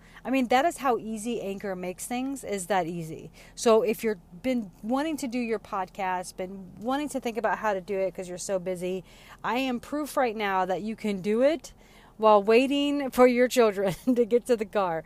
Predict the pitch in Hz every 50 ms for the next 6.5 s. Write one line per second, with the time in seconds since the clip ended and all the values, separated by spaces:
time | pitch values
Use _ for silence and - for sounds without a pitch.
0 | - - - - - - _ - 226 226 233 226 208 254 247 - - - - 254
1 | 254 262 247 214 202 226 247 240 240 226 226 226 214 202 190 165 160 - - -
2 | 214 202 208 - - - 190 180 185 175 165 160 165 _ - - - - - -
3 | - - - 208 202 196 190 - - - 262 302 349 349 339 294 262 247 240 233
4 | 226 196 - 202 226 240 247 233 240 262 285 320 320 - 320 240 269 262 240 240
5 | 233 - 220 202 - - 214 208 208 208 196 180 190 180 - - 190 190 180 175
6 | 185 180 - 190 185 180 175 170 165 -